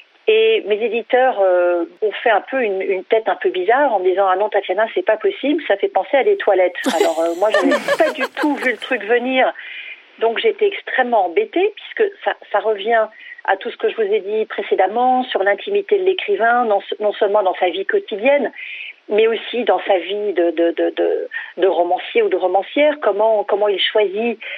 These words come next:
Speaker 1: euh, d'explorer tel ou tel lieu, et cetera. Donc, j'ai, j'étais vraiment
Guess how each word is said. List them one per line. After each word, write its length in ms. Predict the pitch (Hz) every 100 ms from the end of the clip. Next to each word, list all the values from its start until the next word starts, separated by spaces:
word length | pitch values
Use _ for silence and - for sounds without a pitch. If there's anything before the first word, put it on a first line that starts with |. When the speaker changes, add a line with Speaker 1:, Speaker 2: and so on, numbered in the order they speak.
| - -
Speaker 1:
euh, 180 | 185 185
d'explorer 600 | 175 214 - 208 196 208
tel 160 | 202 202
ou 80 | 190
tel 240 | - 190 196
lieu, 200 | 214 247
et 60 | 196
cetera. 380 | 190 202 208 330
Donc, 220 | 269 202
j'ai, 160 | - - 190
j'étais 320 | 185 392 190
vraiment 500 | 170 254 269 247